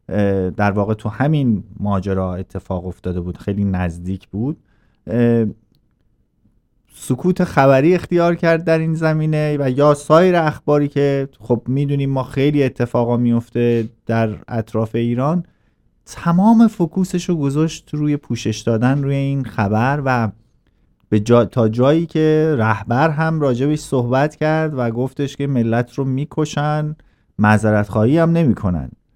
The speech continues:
این در حالیه که ما اعتراضات گسترده مردمی در سالهای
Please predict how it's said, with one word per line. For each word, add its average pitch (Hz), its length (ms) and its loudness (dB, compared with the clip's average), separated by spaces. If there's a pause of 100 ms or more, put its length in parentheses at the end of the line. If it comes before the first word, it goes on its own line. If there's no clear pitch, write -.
(440)
این 151 200 2
در 131 160 2
حالیه 147 460 2
که 147 240 0
ما 135 500 2
اعتراضات 113 720 0
گسترده 110 800 0
مردمی 107 640 0
در 110 160 0
سالهای 113 760 -2